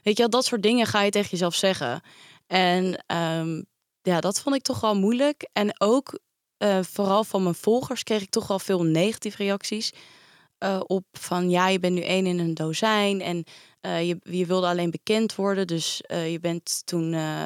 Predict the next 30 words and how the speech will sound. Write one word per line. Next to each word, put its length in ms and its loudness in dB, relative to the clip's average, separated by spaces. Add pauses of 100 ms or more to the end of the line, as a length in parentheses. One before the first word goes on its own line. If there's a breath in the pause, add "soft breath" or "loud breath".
(140)
curvy 320 -2
gaan 180 -2
doen 220 0
en 100 -4
toen 240 -2
wilde 260 2
je 60 2
ineens 240 0
heel 200 4
erg 160 -2
veel 120 0
gaan 160 -4
afvallen, 440 -4
want, 140 0
nou 160 0
ja, 60 -4
nu 220 0
ben 140 0
je 100 0
toch 260 -2
al 100 -2
bekend." 560 -6 (680 loud breath)
Dat 180 0
soort 200 -2
opmerkingen. 580 2
Toen 160 0
dacht 120 -2
ik 60 -10
echt: 200 -2
"Wauw, 420 0